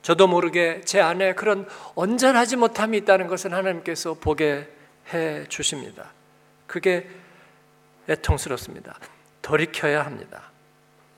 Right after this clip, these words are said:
이게 그리스도와 연합의 비밀이에요. 어, 짧은 시간이니까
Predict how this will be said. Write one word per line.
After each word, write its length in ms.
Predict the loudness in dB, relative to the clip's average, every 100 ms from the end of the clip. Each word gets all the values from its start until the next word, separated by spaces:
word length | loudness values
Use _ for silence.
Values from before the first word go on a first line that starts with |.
| _ _ _ _ _ -20 -20 -20 _ -20 _ _ _
이게 240 | 4 6 8
그리스도와 560 | 6 6 8 8 8
연합의 360 | 4 2 0 -2
비밀이에요. 380 | -8 -14 -14 -18 -20 -20 _ _ -20
어, 260 | -20 -20 _ _ _ _ _ _ _ -20 _ _ _ -6
짧은 260 | -4 -4
시간이니까 720 | -4 -4 -6 -8 -8 -8 -10